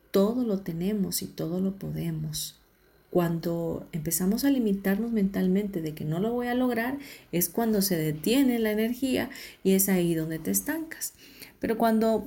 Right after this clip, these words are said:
verdaderamente crees en ti, crees en quien está contigo,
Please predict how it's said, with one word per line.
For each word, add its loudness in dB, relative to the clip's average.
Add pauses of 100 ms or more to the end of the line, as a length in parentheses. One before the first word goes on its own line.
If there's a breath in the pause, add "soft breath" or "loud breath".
(120)
verdaderamente 2
crees 2
en 0
ti, -2
crees 2
en 4 (180)
quien 2
está 0
contigo, 0